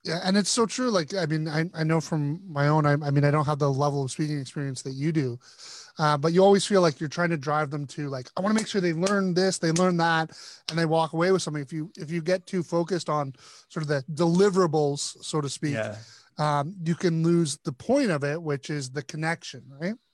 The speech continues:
Speaker 2: Yeah. Well, and, and so here's an analogy that I think is really great that puts it into pictures for, for people that are newer speakers or don't speak a lot either, uh, both,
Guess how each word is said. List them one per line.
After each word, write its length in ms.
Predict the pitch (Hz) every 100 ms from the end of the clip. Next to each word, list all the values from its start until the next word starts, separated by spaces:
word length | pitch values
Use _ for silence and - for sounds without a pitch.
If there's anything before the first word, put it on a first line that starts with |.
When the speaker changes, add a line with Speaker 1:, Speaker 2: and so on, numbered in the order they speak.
| _ _
Speaker 2:
Yeah. 360 | 143 147 110 - - 170
Well, 140 | 196
and, 180 | 202 190
and 160 | 175
so 140 | 160 175
here's 240 | 175 214
an 80 | 170
analogy 540 | 143 135 135 131 127
that 120 | 123 127
I 100 | 127
think 200 | 147 135
is 120 | 127
really 220 | 131 127
great 240 | 127 127
that 140 | 127 123
puts 180 | 139 139
it 80 |
into 140 | 131 127
pictures 420 | 135 135 143 127
for, 320 | 151 147 127 - - -
for 100 | -
people 200 | 151 208
that 100 | 196
are 60 | 147
newer 240 | 135 156
speakers 420 | 143 - 135 139 127
or 60 |
don't 160 | 131 127
speak 180 | 156 143
a 60 |
lot 180 | 135 131
either, 400 | 139 147 131 127 - _
uh, 320 | - 143 147 143
both, 400 | 160 160 143